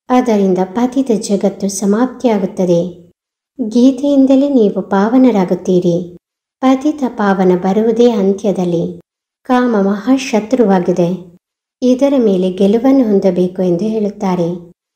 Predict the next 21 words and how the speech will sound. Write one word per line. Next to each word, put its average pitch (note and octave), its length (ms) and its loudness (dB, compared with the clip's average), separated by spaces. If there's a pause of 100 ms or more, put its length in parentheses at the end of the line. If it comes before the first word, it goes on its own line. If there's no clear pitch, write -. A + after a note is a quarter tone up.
(240)
ಎಂದಿಗೂ C4 540 4
ಕಾಮವಿಕಾರದಲ್ಲಿ B3+ 1040 0
ಸೋಲಬಾರದು. F3+ 1000 0 (460)
ಇದರಿಂದ G3+ 560 2
ಬಹಳ G#3 400 0
ನಷ್ಟವಾಗುತ್ತದೆ. F#3 1300 -2 (480)
ವಿಕಾರಗಳ C4 680 0
ಹಿಂದೆ F#3 500 0
ದೊಡ್ಡ A3 240 0 (140)
ದೊಡ್ಡ F3+ 260 0
ಪ್ರಮುಖ G#3+ 580 -4
ವ್ಯಕ್ತಿ, F#3 680 -4 (120)
ಮಂತ್ರಿ A#3 560 0
ಇತ್ಯಾದಿಯರು G3 840 -2
ತಮ್ಮ B3+ 280 2
ಹೆಸರನ್ನು G3+ 520 0
ಹಾಳು A3 340 -2
ಮಾಡಿಕೊಳ್ಳುತ್ತಾರೆ. F#3 880 0 (640)
ಕಾಮ C4+ 360 0
ವಿಕಾರಕ್ಕೆ B3 600 -2
ವಶರಾಗಿ F#3 960 -4